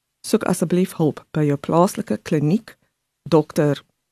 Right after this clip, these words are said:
'n maatskaplike werker of selfs 'n kerkleier. Onthou, F I S D is een honderd persent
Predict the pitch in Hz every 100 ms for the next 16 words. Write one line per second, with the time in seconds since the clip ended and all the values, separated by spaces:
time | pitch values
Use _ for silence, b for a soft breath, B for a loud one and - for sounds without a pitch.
0 | _ - 143 - - - - - 127 139
1 | 151 - 151 139 - 165 - 131 117 -
2 | - - - 127 131 - 117 107 95 -
3 | _ _ _ _ b b _ _ _ -
4 | 220 180 147 127 - _ _ _ _ _
5 | _ _ _ _ _ _ - 226 254 247
6 | 214 190 - 151 156 - 151 - - 190
7 | 170 160 180 175 - 170 - 143 165